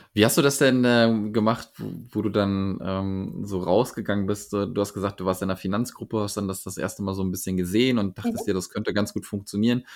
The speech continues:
Speaker 1: Und hast du dir gedacht: „Jetzt muss ich mir sofort irgendwie 'ne Website bauen“, oder bist du erst irgendwie auf Facebook? Äh, wie hast du das da so gemacht,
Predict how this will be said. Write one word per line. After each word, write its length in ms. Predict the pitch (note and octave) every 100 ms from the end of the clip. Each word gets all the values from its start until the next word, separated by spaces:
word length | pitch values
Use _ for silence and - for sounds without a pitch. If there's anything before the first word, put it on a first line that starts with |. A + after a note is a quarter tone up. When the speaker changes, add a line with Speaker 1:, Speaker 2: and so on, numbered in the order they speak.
| - - -
Speaker 1:
Und 140 | -
hast 120 | A2
du 40 | A#2
dir 100 | G#2+
gedacht: 300 | G#2 G#2+ A2+
„Jetzt 180 | G2+ G#2+
muss 160 | G#2
ich 80 | G#2+
mir 100 | A2
sofort 320 | G2+ - A2
irgendwie 220 | G#2 G2+
'ne 140 | G2 F#2
Website 420 | C3 - D#3 C#3
bauen“, 380 | C#3 C3+ C3+ B2
oder 260 | G#2+ G#2 G2+ - -
bist 200 | G#2+ -
du 40 |
erst 220 | G2 G#2 -
irgendwie 220 | G2 F#2
auf 80 | F#2
Facebook? 600 | B2+ D3+ - B2+ B2 -
Äh, 260 | G#2+ G#2 G2
wie 60 |
hast 120 | G#2
du 40 | -
das 140 | G2
da 100 | F#2
so 160 | F#2+ G2+
gemacht, 320 | C3+ D3+ -